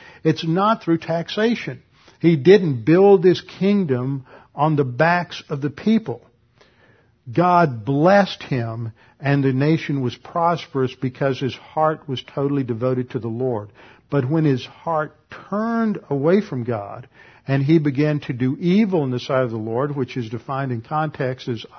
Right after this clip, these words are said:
open idolatry, when he began to get involved in idolatry, which is treason against God, then God brought him under discipline. Now to maintain the facade of affluence, and in order to,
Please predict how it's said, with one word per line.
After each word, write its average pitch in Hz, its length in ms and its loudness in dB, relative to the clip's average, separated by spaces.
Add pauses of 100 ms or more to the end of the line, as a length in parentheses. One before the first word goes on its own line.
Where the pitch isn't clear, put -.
(140)
open 147 300 -2
idolatry, 127 840 0 (560)
when 139 160 2
he 214 240 0
began 165 380 0
to 151 120 -6
get 143 220 2
involved 151 680 -2
in 143 160 -6
idolatry, 127 920 0 (400)
which 131 280 -2
is 120 160 -6
treason 180 600 0
against 120 340 -4
God, 120 300 -2
then 131 160 -4
God 139 260 -2
brought 139 220 -2
him 135 100 -4
under 127 180 -4
discipline. 143 540 -4 (260)
Now 196 260 4
to 196 180 -2
maintain 160 680 0
the 147 80 2
facade 175 720 -2
of 139 240 -6
affluence, 185 800 -2 (760)
and 147 200 4
in 143 80 2
order 170 320 2
to, 147 440 2